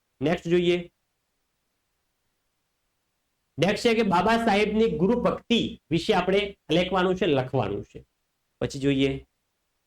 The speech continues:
પછી કે મિજબાનીનું વર્ણન તમારા શબ્દોમાં કરો. મિજબાની એટલે કે જે ઉજાણી હતી, જે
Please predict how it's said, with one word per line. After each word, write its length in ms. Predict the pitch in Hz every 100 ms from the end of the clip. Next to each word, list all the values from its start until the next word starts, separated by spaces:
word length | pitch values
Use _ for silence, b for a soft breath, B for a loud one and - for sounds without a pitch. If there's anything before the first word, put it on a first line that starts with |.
| _ _ _ _ -
પછી 260 | 156 220
કે 100 | 220
મિજબાનીનું 680 | 170 156 160 185 220 233 233
વર્ણન 300 | 208 202 214
તમારા 280 | 196 202 208
શબ્દોમાં 500 | 196 185 202 202 202
કરો. 160 | 208 160
મિજબાની 500 | 123 135 139 185 202
એટલે 160 | 196 190
કે 100 | 185
જે 180 | 185 185 185
ઉજાણી 420 | 165 175 202 202 180
હતી, 240 | 185 139
જે 120 | 160